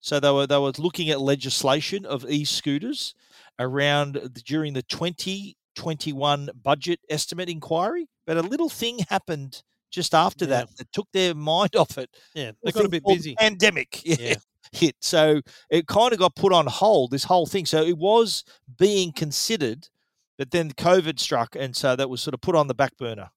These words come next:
Speaker 2: I think in the end, it's kinda like, do you remember when you were a kid and you, people say, "You gotta wear a helmet when you're riding your bike"? Yeah, cool, cool, cool, cool, cool. Um,
Speaker 1: Did
Speaker 2: the,
Speaker 1: you,
Speaker 2: the
Speaker 1: though, when you were young? Did you, when it wasn't
Speaker 2: M-,
Speaker 1: compulsory?
Speaker 2: most of the time, yeah. But the thing was, it,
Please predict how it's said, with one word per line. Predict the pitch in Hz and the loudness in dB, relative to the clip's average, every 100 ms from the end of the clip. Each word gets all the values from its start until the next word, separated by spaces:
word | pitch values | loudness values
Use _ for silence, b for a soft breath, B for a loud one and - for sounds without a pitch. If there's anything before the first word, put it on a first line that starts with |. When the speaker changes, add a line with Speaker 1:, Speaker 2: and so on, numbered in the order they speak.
| _ _ _ - | _ _ _ -6
Speaker 2:
I | 214 | -2
think | 311 - | -2 -2
in | 240 | -6
the | 226 156 | -4 -4
end, | 143 123 120 - _ _ - | -4 -8 -18 -20 _ _ -16
it's | 165 | -14
kinda | - 202 247 | -12 -8 -4
like, | 185 147 | -4 -6
do | |
you | |
remember | 190 247 | -8 -8
when | 202 | -6
you | 151 | -8
were | 117 | -10
a | - | -10
kid | 120 117 _ _ - | -12 -12 _ _ -10
and | 139 131 | -8 -8
you, | 123 120 _ _ _ 131 _ | -12 -18 _ _ _ _ _
people | 151 123 | -12 -10
say, | 127 | -12
"You | 117 | -10
gotta | 123 | -10
wear | 123 | -10
a | 110 | -12
helmet | 120 120 | -14 -16
when | 120 | -16
you're | 117 | -14
riding | 120 113 | -14 -14
your | |
bike"? | 117 110 | -14 -16
Yeah, | - 117 | -16 -20
cool, | - 120 | -18 -18
cool, | 120 | -18
cool, | 113 117 | -20 _
cool, | 113 104 | _ _
cool. | 113 _ _ _ _ _ _ _ _ | _ _ _ _ _ _ _ _ _
Um, | 156 143 127 120 _ _ | -6 -6 -6 -14 _ _
Speaker 1:
Did | 170 190 | -4 -2
Speaker 2:
the, | 160 | -2
Speaker 1:
you, | 175 | 2
Speaker 2:
the | |
Speaker 1:
though, | 165 175 | 4 4
when | 190 180 | 2 0
you | 170 | 0
were | 165 | 0
young? | 147 139 185 196 | 2 2 0 -4
Did | 139 156 135 | -6 -6 -6
you, | 165 185 | -8 -6
when | 156 | -4
it | 143 | -4
wasn't | 127 143 131 143 | 0 0 0 -4
Speaker 2:
M-, | - | -10
Speaker 1:
compulsory? | - - 147 - 208 | -10 -2 -2 -2 -8
Speaker 2:
most | 294 311 320 - | -4 0 0 -2
of | 156 | -10
the | 143 | -12
time, | - 175 208 | -8 -6 -6
yeah. | 262 180 113 - | -6 -6 -8 -8
But | 208 - | -8 -8
the | 196 | -12
thing | - 262 | -6 -6
was, | 220 190 139 135 _ | -2 -2 -4 -6 _
it, | 196 | -10